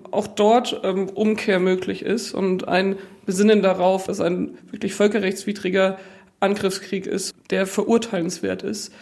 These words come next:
Und auf der anderen Seite wird's eine Phase nach diesem Krieg geben.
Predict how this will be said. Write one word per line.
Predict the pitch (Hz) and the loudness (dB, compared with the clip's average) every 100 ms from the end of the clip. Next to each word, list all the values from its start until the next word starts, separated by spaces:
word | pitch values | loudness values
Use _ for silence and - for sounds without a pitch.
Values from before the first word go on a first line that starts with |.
| - - | -20 -14
Und | - 208 | -2 0
auf | 208 | 2
der | 214 | 4
anderen | 220 220 | 4 4
Seite | 214 214 220 | 4 2 2
wird's | 208 220 - - - - | 2 0 -4 -8 -12 -2
eine | 214 220 | 0 0
Phase | 214 220 226 220 226 214 | 2 4 4 4 2 4
nach | 214 220 233 - - | 2 2 -2 -8 -10
diesem | - 185 175 | -4 -2 -2
Krieg | - 160 - | -2 -6 -6
geben. | - - - | -8 -6 -8